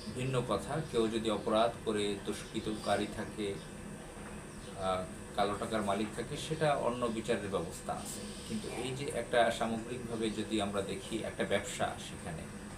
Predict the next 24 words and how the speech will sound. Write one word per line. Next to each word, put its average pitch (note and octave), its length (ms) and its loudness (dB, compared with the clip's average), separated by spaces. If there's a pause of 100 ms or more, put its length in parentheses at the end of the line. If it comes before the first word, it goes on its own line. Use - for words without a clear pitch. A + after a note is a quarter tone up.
(640)
গাড়ির G#2+ 260 6
ব্যবসা, - 340 2
এটা G2 220 -4
তো D3 60 0
একটা - 420 0
রাষ্ট্রীয় A#2 440 2 (240)
বৈধ A2 200 2
ব্যবসা। F#2 480 -2 (480)
পৃথিবীর B2+ 320 -2
যে B2 100 -2
কোনো C3+ 160 -2
দেশে A#2 280 2
গাড়ির F#2+ 240 2
ব্যবসা F#2 300 0
রয়েছে, E2+ 400 -4 (1040)
এটা A2 160 6
এমন A2 220 4
না A2+ 80 4
মাদকের A2 440 6
ব্যবসা, A2 480 2 (840)
এটা D3+ 100 0
একটা D#3 220 2
বৈধ A#2+ 240 4
ব্যবসা। - 380 2